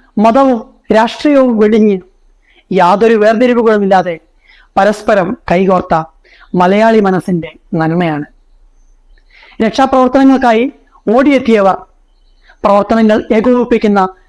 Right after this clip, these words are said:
നേതാക്കളും അധികാരികളും, അവശ്യ സാധനങ്ങളുമായി ചുരം കയറിയെത്തിയ വലിയ വാഹനങ്ങളുടെ നിര,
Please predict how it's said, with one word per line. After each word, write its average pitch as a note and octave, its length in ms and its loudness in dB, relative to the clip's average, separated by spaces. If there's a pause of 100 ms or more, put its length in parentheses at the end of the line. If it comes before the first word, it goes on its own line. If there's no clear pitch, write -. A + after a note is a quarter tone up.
(100)
നേതാക്കളും G#3 720 0
അധികാരികളും, F3+ 680 -2 (920)
അവശ്യ B3 360 2
സാധനങ്ങളുമായി B3 720 2 (320)
ചുരം C4 320 2
കയറിയെത്തിയ A#3+ 580 2 (380)
വലിയ A3 280 2
വാഹനങ്ങളുടെ G3 600 0
നിര, D#3 220 -6